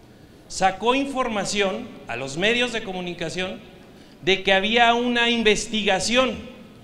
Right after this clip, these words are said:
en contra de los familiares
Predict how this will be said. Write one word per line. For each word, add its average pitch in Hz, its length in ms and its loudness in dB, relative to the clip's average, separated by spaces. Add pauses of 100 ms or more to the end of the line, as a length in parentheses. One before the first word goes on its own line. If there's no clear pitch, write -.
(100)
en 185 220 0
contra 220 520 0
de 190 100 0
los 175 220 -2
familiares 196 1040 0